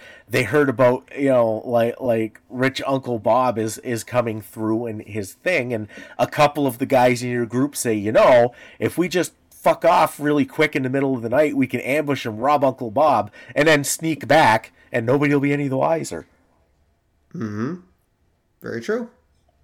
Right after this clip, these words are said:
Speaker 2: So, <laughs> that, yeah, that might be a bit of an issue as well.
Speaker 1: Mm.
Speaker 2: Okay.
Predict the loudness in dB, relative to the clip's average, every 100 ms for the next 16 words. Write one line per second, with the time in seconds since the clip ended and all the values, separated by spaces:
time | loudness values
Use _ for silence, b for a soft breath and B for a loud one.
0 | _ _ b b b b b -10 0 4
1 | 4 2 2 0 0 -4 -8 -6 -2 0
2 | 0 -2 -4 -2 0 0 -2 -2 -4 -4
3 | -4 -4 -4 -6 -8 -10 _ -8 -8 -8
4 | -14 b b b _ _ _ _ -16 -16
5 | _ _ -20 _ _ -12 -6 -6 -6